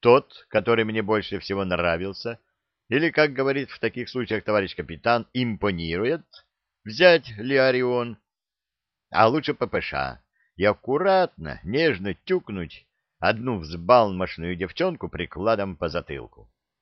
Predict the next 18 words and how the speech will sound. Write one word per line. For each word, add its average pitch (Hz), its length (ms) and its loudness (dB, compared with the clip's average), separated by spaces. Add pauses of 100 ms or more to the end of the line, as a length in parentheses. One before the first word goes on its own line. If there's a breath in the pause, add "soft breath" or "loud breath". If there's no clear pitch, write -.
(480)
После 110 400 2
чего 67 440 -8 (440)
объявить 156 680 0
честному 110 540 -2
народу, 101 640 -2
что 98 200 -4
приключился 147 960 -2 (320)
у 87 40 -6
бедной 78 440 -2
девушки 143 540 0
нервный 101 720 -2
обморок, 73 760 -2 (200)
волнение 135 920 -2
и 113 220 -6
всё 98 240 -2
такое. 67 500 -6 (1040)
И 180 80 2
второе. 147 580 4